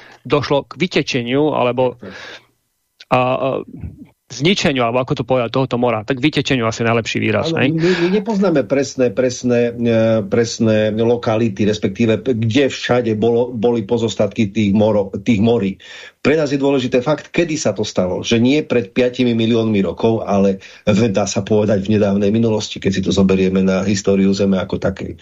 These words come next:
Speaker 2: Máme tu, máme tu ešte jeden, jed-, jednu otázku od, od Mariana, takže prečítam ti, ti aj túto a potom budeš ešte reagovať, dobre?
Speaker 1: Mhm.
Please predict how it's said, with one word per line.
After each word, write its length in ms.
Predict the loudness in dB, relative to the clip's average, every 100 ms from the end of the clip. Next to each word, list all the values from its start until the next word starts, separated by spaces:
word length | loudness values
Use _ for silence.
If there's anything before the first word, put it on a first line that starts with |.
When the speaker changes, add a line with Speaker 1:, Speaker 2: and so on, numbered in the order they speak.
| -18 -20 -20 -20 0
Speaker 2:
Máme 280 | 2 2 0
tu, 200 | 0 0
máme 240 | 2 2
tu 160 | 2 0
ešte 240 | 0 2
jeden, 320 | 2 2 0 0
jed-, 280 | 0 0 0
jednu 560 | 0 2 0 2 0
otázku 400 | 0 0 -2 -4
od, 320 | 0 0 0
od 240 | 0 2 4
Mariana, 560 | 2 2 2 2 0
takže 240 | 0 -2 0
prečítam 400 | -2 0 0 2
ti, 240 | -2 -2
ti 160 | 0 2
aj 240 | 2 0
túto 240 | -2 -2 -2
a 80 |
potom 320 | -2 -2 2 0
budeš 320 | 0 -2 -2
ešte 160 | 0
reagovať, 400 | 0 0 0 0
dobre? 400 | 2 2 2 0 -2 _ -20 -20 -20 -8 -4
Speaker 1:
Mhm. 380 | -2 -4 -6